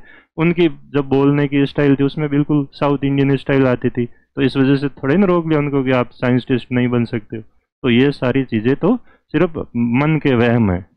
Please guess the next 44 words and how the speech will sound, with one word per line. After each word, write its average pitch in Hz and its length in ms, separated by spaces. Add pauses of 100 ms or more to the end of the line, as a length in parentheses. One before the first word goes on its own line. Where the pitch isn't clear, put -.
(100)
इन 147 200
चीज़ों 127 400
से 190 220 (360)
आप 104 220
लोगों 104 280
को 196 200 (240)
बचना 90 340
है, 85 80
तो - 340
इनमें 127 340
भी 110 80
नहीं 98 180
उलझना 110 380
है, 113 100 (480)
ठीक 123 120
है। 160 140 (440)
आपने 120 300
अगर 127 200
ठान 127 320
लिया 131 220
कि 127 100
मुझे 123 240
करना 117 300
है, 131 280 (200)
मैं 110 140
लिख 135 200
सकता - 320
हूँ, 139 200 (320)
मैं 123 180
जो 127 200
भी 143 120
पढ़ा 135 260
हूँ 139 240 (240)
वो 139 160
आपके, 123 440 (280)
मान 117 180
लीजिए 123 240
आपने 120 280
कोई 120 160
टॉपिक 110 420
लिया, 101 280 (400)
आपने 104 340
उसको 98 260
पढ़ा, 117 280